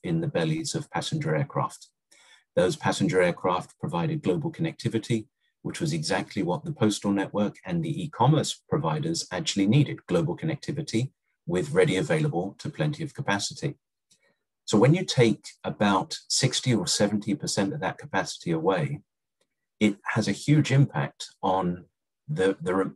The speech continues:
on the demand, which had actually reduced by not very much. Um, and more importantly, how do you actually satisfy that demand? So we saw two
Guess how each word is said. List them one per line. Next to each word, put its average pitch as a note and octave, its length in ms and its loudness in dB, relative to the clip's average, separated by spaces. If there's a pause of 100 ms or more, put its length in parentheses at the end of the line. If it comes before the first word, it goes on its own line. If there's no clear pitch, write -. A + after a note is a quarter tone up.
on - 120 -2
the E3+ 60 0
demand, C#3+ 400 4
which - 180 -4
had F3 180 -2
actually F2 360 -2
reduced F2+ 440 -6
by E3+ 140 -2
not E2+ 240 -4
very D#2+ 160 0
much. - 500 0 (380)
Um, F#2 500 2
and F#2+ 200 0
more G2 180 2
importantly, E2+ 680 0
how G2+ 180 0
do - 80 -2
you F#2+ 60 0
actually - 300 -4
satisfy F#2 600 0
that - 220 -6
demand? C#3 420 -2 (720)
So A#2 140 6
we A2+ 100 6
saw A#2+ 260 6
two D3+ 520 4